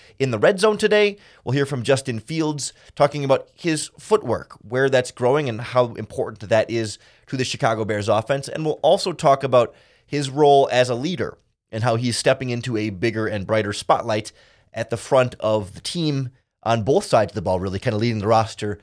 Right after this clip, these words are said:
as a whole. This p-, last mini camp practice on Thursday got a lot of praise for Fields, the way that he was delivering balls across the practice,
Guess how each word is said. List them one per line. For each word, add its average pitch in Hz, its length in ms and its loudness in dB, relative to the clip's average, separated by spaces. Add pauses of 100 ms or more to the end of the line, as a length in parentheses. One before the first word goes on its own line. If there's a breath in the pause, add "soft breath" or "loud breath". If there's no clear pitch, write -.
(380 soft breath)
as 107 440 -2
a 92 100 -4
whole. - 460 0 (640)
This 151 280 -2
p-, - 160 -18
last 156 500 -2
mini 147 220 -2
camp 156 320 -6
practice 127 480 -2 (420 soft breath)
on 123 280 0 (120)
Thursday 120 540 0 (400)
got 127 160 0
a - 20 4
lot 147 140 4
of 156 80 -2
praise 160 400 2
for 139 160 -6
Fields, 139 480 -2
the 120 80 -2
way 131 180 2
that 113 180 -8 (320 soft breath)
he 131 140 -6
was 131 160 0
delivering 131 540 2
balls 131 400 6
across 127 340 2
the - 80 -12
practice, 147 600 -2